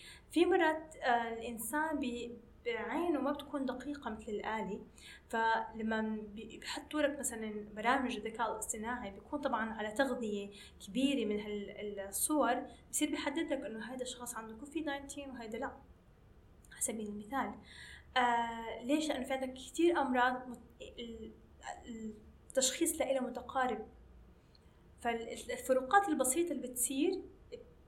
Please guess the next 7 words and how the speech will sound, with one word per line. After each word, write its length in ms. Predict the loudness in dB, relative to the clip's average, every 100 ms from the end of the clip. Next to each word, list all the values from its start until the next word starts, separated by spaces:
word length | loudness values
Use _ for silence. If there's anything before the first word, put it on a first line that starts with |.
| -6
بسرعة 500 | 2 4 6 4 0
الآلة 640 | -2 0 2 4 2 0 -6 -18 -16 -8
ودقتها 760 | -4 -2 0 0 2 0 2
بكون 300 | 0 -2 -4
أعلى 220 | -4 -4
من 80 | -6
الإنسان، 480 | -8 -8 -6 -6